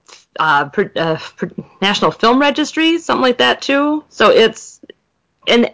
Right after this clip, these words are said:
and in the video we just watched with Mel Brooks, um, on the fortieth anniversary of Young Frankenstein, there's a mural on the side of one of the studios, I think. W-, is it at Fox?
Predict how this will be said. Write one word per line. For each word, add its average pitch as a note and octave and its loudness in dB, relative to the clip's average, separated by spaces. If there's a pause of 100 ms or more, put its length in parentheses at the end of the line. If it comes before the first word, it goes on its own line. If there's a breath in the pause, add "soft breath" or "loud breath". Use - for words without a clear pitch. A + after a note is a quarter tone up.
and A#3+ 0 (320 loud breath)
in B3 2
the G3 4 (160)
video D4 2
we G3 0
just F3+ 0
watched F3+ 0
with F3 -6
Mel F#3 2
Brooks, F#3 -2
um, F3 0
on F3 2
the E3+ -6
fortieth G3 0
anniversary F3+ 2
of E3 2
Young E3+ -2
Frankenstein, E3 -2 (340 loud breath)
there's A#3+ 4
a B3 6
mural A3 4
on F3+ 2
the F#3 0
side G#3 0
of F3 -4
one G3 0
of F#3+ -2
the E3+ -6
studios, A#3 2
I F3 4
think. E3 -4
W-, G3+ 0
is G3 4
it G3+ 2
at - -2
Fox? - -4